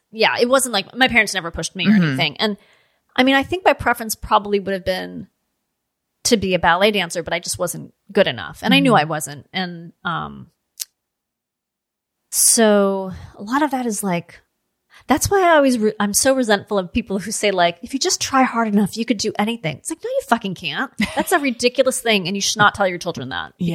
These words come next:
Speaker 2: Yeah.
Speaker 1: there are natural talents that some people don't have, and there's also luck, and anyway, I'm a little bit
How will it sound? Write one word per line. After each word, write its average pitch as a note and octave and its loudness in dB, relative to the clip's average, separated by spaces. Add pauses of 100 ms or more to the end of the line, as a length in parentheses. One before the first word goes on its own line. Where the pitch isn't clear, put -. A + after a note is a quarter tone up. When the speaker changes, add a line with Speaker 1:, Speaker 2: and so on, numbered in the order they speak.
(100)
Speaker 2:
Yeah. D#3 -2
Speaker 1:
there A#3 4
are A3 -2 (520)
natural A#3 2
talents G#3+ -6 (580)
that - 2
some G#3 0
people A3 -4
don't A#3+ 0
have, F#3+ 2
and A3+ -6
there's A#3 -2
also A#3 2
luck, G3 0 (100)
and F#3 -8 (560)
anyway, D3 0
I'm G3 0
a F#3 0
little F3+ 0
bit E3 -4